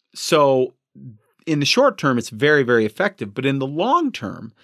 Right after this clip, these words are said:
what Doctor Ignarro and several scientists have found since Doctor Ignarro originally discovered this, it, at, by exercising the arterial system, as you know, as you age, you get more and more brittle, essentially.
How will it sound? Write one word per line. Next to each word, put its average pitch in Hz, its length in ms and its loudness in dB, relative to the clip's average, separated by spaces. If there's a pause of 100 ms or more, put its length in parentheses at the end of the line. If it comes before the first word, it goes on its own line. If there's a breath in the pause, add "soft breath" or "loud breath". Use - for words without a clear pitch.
(180 soft breath)
what 131 200 -2
Doctor 156 400 0
Ignarro 143 480 0
and 117 180 -6
several 175 380 -2
scientists 120 540 -6
have 110 120 -10
found 110 300 -6
since - 500 -6
Doctor 110 360 -6
Ignarro 107 320 -2
originally 113 440 -4
discovered 170 460 -2
this, 104 280 -10 (800 soft breath)
it, - 300 0 (240)
at, 165 200 0
by 151 180 2
exercising 147 960 -2
the 117 180 -6
arterial 131 500 -2
system, 113 540 -4 (420 loud breath)
as 165 180 0
you 185 100 -2
know, 240 220 2
as 139 100 -2
you 147 180 -2
age, 180 420 2
you 143 80 -6
get 139 300 -2 (500)
more 151 380 2
and 147 120 0
more 139 440 0
brittle, 110 680 0
essentially. 104 640 -6